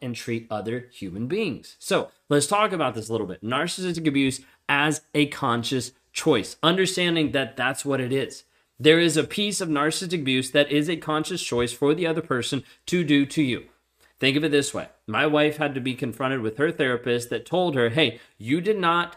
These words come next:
hold a gun to Ben's head and say, 'Hey, you need to go cheat on me.'" Instead, that was his choice.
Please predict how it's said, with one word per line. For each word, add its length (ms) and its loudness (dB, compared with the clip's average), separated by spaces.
hold 260 4
a 60 4
gun 340 -2
to 140 -6
Ben's 340 -2
head 300 -4
and 160 -4
say, 200 -2
'Hey, 360 0
you 160 4
need 200 4
to 80 2
go 160 2
cheat 260 -2
on 160 0
me.'" 180 -8
Instead, 640 0
that 240 0
was 180 2
his 220 -2
choice. 420 -2